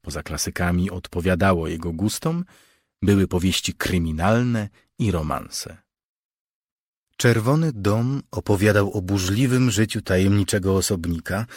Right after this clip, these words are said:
który obrabowywał sklepy z zabawkami i muzea, a skradzionym lalkom i marionetkom wydłubywał oczy, by następnie przenieść je do swego domu,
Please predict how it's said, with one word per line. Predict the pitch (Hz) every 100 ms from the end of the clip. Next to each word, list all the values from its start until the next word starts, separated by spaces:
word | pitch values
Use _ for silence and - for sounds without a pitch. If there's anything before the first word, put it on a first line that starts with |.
| - - _ _
który | - 147 151
obrabowywał | - 120 139 131 135 151 170 160
sklepy | 139 - 127 147 123
z | 104
zabawkami | 98 101 95 92 - 104 117 135 123 -
i |
muzea, | 120 120 92 87 73 73 73 - - - _ _
a | 98
skradzionym | - 110 107 110 101
lalkom | 92 104 107 - 80 80
i | 92
marionetkom | 85 92 92 120 - 110 90
wydłubywał | 82 110 101 95 92 92 82 80 _
oczy, | 90 - - 131 - - - _
by | - 180
następnie | 127 - 113 120 95
przenieść | - 127 117 95 -
je | 98
do | 95
swego | - 85 90
domu, | 80 92 95 147